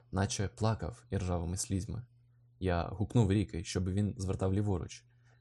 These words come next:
Вікторія верескнула колесами, і мене гепнуло об дверцята. Мабуть, від цього удару в моїй голові щось розклинилося, бо я раптом блискавично згадав, куди і як нам слід їхати.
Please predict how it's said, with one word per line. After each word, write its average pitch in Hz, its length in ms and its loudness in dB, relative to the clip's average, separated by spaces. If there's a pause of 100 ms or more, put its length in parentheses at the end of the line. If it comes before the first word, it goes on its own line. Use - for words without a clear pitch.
(200)
Вікторія 104 600 2
верескнула 90 480 0
колесами, 85 640 -2
і 92 60 -2
мене 95 340 0 (360)
гепнуло 113 480 2
об 87 120 -2
дверцята. - 580 -6 (520)
Мабуть, 85 380 0
від 90 180 0
цього 92 320 2
удару 104 400 2 (140)
в 98 40 -2
моїй 95 240 2
голові 90 400 0 (260)
щось - 320 0
розклинилося, 98 800 0 (300)
бо 90 120 4
я 87 140 4
раптом 101 480 2
блискавично 95 580 0
згадав, 90 380 0
куди 98 300 2
і 127 280 2
як 95 220 2
нам 98 120 0
слід 95 240 -2
їхати. 92 440 -2